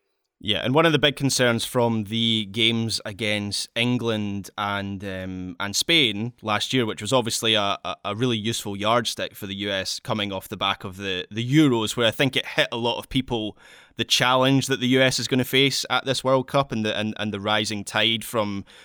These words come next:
from European, um, soccer. One of the biggest issues was just how easily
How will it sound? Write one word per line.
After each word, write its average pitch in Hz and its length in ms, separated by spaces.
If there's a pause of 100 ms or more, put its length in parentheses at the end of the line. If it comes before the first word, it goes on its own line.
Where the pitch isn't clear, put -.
(140)
from 117 180
European, 120 840
um, 113 600 (100)
soccer. 131 560 (240)
One 139 140
of 147 60
the 131 60
biggest 123 300
issues 131 400
was 113 480 (420)
just 135 420
how 151 260 (100)
easily 120 880